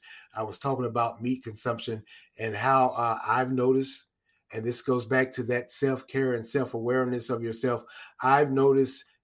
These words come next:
now that my body does not digest beef like that. It doesn't do too well. So I've backed away from that. It's just small steps, bit by bit,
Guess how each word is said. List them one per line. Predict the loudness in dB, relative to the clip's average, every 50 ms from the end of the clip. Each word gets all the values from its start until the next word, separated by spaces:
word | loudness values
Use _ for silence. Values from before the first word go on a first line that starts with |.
| _ -10
now | -6 -2 0 0 2 2 0 0 0
that | 0 0 0 0 0
my | 0 2 2 2
body | 4 6 6 6 8 6 4 2
does | 2 2 0 0 0 -2
not | -4 0 2 2 0 0 -6 -4
digest | -2 -2 -2 -2 -4 -8 -10 -10 -10 -10 -10 -12 -14 -14 -16 _ _ _ _ _ _ _ _ _
beef | -12 -12 -12 -12 -16 -18 -20
like | -20 -20 -20 _ _
that. | -20 -20 _ _ _ _ _ _ _ _ _
It | _ -4
doesn't | -2 -2 -2 -2 -4 -4
do | -4 -4 -4 -4 -8 _ -14
too | -8 -6 -6 -6
well. | -6 -8 -12 -12 -14 -20 _ _ _ _ _ _ _ _
So | -10 -8 -8 -6
I've | -6 -10 -10 -4
backed | 0 0 0 0 -2 -8
away | -6 -2 -2 -2 -2
from | -2 -6 -10 -8 -6
that. | -6 -6 -6 -8 _ _ _ _ _ _ _ _ _ _ _ _ _ _ _ _ _ _ _ _ _ _ _ _ _ _ _ _ _ _ _ _ _ _ _ _ _ _ _ _ -4
It's | -2 0 4
just | 4 2 2 2
small | -2 2 2 4 4 4 2
steps, | 2 -2 -4 -4 -4 -4 -6 -8 -10 -12 -12 _ _ _ _ _ _ _ _ _ _ _ _ _ _ _ _ _ _ -4
bit | -4 -4 -2 2
by | 4 4 4
bit, | 4 2 -2 -4 -4 -6